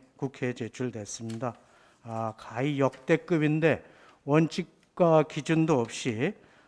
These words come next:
이런 보편과 선별 사이에서 오락가락하다가 어정쩡한 누더기 추경안이 되었다, 이래 생각합니다.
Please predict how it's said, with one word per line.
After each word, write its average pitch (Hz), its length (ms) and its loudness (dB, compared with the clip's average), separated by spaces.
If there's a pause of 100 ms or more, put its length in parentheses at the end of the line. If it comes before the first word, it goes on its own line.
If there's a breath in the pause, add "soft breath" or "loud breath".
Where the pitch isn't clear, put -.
(140)
이런 127 300 -2
보편과 160 640 6
선별 170 540 2
사이에서 165 1000 0
오락가락하다가 160 1500 2 (320 loud breath)
어정쩡한 185 840 6
누더기 160 460 2
추경안이 143 760 2 (460 soft breath)
되었다, 127 480 0
이래 120 180 -4
생각합니다. 120 840 -6